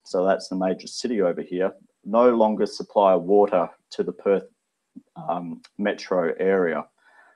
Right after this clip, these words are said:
Um, we've seen so much drying, in fact, that, um, we're now completely dependent upon desalination, um, and groundwater reserves. So that gives you an indication to the extent we've experienced a drying climate over here. And our farmers,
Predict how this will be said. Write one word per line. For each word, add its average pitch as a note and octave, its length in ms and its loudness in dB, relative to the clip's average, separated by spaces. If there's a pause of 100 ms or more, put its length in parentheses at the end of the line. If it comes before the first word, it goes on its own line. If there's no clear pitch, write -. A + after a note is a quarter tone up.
(260)
Um, E2 360 -6
we've F#2 140 -12
seen F#2 240 -6
so G#2 260 0
much G#2 280 -4
drying, G2+ 560 2 (200)
in - 120 -8
fact, A#2 580 4
that, F2 420 0
um, F2 520 -2
we're F2+ 140 -4
now F#2 180 0
completely F2+ 560 -4
dependent F#2 520 -8
upon F2+ 520 -4 (160)
desalination, F#2+ 920 -2 (600)
um, D#2+ 400 -6
and F2 180 -4
groundwater F2+ 640 -2
reserves. D#2 680 -8 (920)
So F#2+ 180 -2
that A#2+ 240 4
gives A#2 180 -4
you G#2+ 80 0
an G#2 80 -2
indication G2+ 720 0
to F#2+ 240 -6
the F2+ 80 -4
extent F2 500 -4
we've F2+ 320 -6
experienced F2+ 540 -8
a - 20 -16
drying E2 360 -4
climate E2 420 -8
over D#2 180 -8
here. D#2+ 220 -8
And F2+ 100 -6
our F2+ 80 -4
farmers, F2+ 640 -6